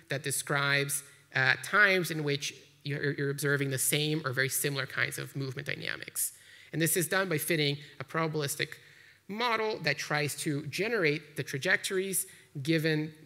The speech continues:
uh, a, a condition that it is in a discrete state. And it can then, in an unsupervised fashion, discover this kind of discrete structure directly from the data by just attempting to reproduce it.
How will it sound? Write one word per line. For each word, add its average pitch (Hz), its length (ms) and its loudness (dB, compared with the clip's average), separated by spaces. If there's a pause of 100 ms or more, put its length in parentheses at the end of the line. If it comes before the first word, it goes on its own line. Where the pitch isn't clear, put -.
(220)
uh, - 20 2
a, 139 680 0
a - 80 -2
condition 147 480 -2
that 135 180 0
it 143 140 0
is 139 200 -2
in 139 60 -6
a 139 60 -4
discrete 147 420 -6
state. - 300 -4 (400)
And 143 80 0
it 139 60 -8
can 139 180 -2
then, 139 240 2 (320)
in 147 100 -2
an - 140 -6
unsupervised 156 640 0
fashion, 151 500 4 (280)
discover 175 760 2
this 131 180 -4
kind 135 180 0
of 135 60 0
discrete 135 380 -2
structure - 580 -2 (180)
directly 139 360 0
from 131 260 0
the 131 100 -4
data 165 440 4 (420)
by 131 260 4
just 127 540 0
attempting 131 400 0
to - 120 -6
reproduce 131 540 -6
it. - 260 -12